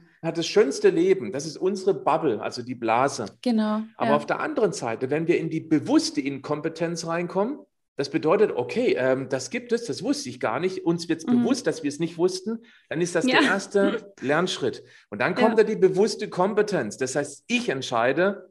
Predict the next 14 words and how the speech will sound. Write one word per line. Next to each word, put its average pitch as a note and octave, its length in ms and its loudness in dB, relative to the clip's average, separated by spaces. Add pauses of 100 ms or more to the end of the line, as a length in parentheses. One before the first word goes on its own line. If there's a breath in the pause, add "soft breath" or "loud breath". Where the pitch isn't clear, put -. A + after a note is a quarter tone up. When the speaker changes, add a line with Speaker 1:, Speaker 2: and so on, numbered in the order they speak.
Speaker 1:
wie E3+ 140 0
meine D3+ 260 2
Blase C3 460 -2
aussieht. E3+ 480 -4 (200 soft breath)
Ich - 140 -8
vermute F3 400 4
mal, F#3 220 2
Cornelia, F3 420 2
das D3 200 0
ist D#3+ 160 -4
ein, D3+ 200 -10 (300)
das F3+ 180 0
ist C4 160 0
schwierig. C3 580 -2